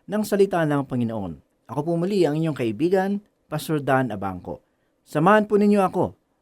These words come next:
at tayo ay mag-aral ng mabuting salita ng Panginoon.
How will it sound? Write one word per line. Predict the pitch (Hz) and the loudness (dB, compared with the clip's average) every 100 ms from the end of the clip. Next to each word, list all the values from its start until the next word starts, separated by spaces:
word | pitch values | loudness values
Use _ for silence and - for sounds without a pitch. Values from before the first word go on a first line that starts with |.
| - | -14
at | 131 | 0
tayo | 147 147 135 | 4 4 4
ay | |
mag-aral | 117 110 139 160 113 95 - _ _ - | 2 0 0 2 0 -2 -8 _ _ -2
ng | 139 131 | 2 2
mabuting | 127 196 202 202 | 4 2 2 -2
salita | - 151 147 160 156 | -2 -2 -2 2 2
ng | 151 143 135 | 2 -2 -2
Panginoon. | 123 110 98 104 85 | -2 -2 -2 -4 -6